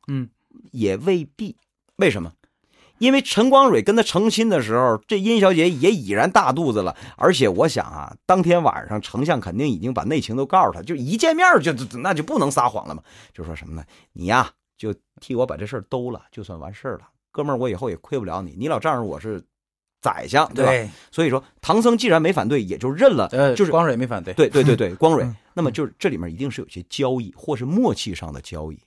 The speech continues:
Speaker 1: 嗯。
Speaker 2: 他不一定当天晚上就和房了。为什么？因为日后陈光蕊复活了以后，见到这个殷小姐说了这么一段话，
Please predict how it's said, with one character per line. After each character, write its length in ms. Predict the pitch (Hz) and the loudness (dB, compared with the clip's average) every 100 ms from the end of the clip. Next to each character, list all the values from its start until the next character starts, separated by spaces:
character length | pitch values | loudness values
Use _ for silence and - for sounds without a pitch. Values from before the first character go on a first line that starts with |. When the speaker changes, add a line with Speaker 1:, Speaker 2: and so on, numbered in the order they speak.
| _ _ _ _ | _ _ _ _
Speaker 1:
嗯。 260 | 113 107 85 71 _ _ _ _ _ _ _ _ _ | -10 -8 -10 -16 _ _ _ _ _ _ _ _ _
Speaker 2:
他 120 | 117 - | -18 -10
不 200 | 190 98 | -6 -4
一 140 | 135 | -4
定 220 | 220 165 | -4 -4
当 180 | 95 90 | -4 -6
天 160 | 90 85 | -6 -8
晚 80 | |
上 100 | - | -10
就 120 | - 76 | -12 -14
和 260 | - 80 | -12 -14
房 160 | 80 - | -14 -16
了。 180 | 80 - _ | -20 -20 _
为 160 | 160 160 | 0 0
什 160 | 90 | 0
么？ 80 | 76 - _ _ | -10 -16 _ _
因 200 | - 208 | 0 4
为 80 | 208 | 6
日 240 | 220 247 175 | 6 6 4
后 340 | 208 147 113 - | 4 2 0 -12
陈 520 | - - - - 127 202 | -14 -14 -10 -4 0 4
光 240 | 214 220 | 4 4
蕊 240 | 151 73 85 | 0 -2 -6
复 280 | - 247 160 | -6 -2 0
活 220 | 98 160 | 2 2
了 80 | 156 | 2
以 80 | |
后， 320 | 90 170 147 - - - - | -2 -2 -4 -4 -18 -20 -8
见 240 | - 277 | 4 6
到 160 | 196 165 | 8 8
这 220 | 175 180 | 8 8
个 260 | 151 135 120 | 8 6 6
殷 220 | 175 240 | 6 8
小 200 | 202 190 | 10 8
姐 120 | 165 | 8
说 240 | 123 - 226 | 4 8 8
了 80 | 226 | 8
这 120 | 220 | 8
么 80 | 175 | 6
一 80 | |
段 200 | 143 151 | 6 6
话， 260 | 127 147 85 | 8 4 2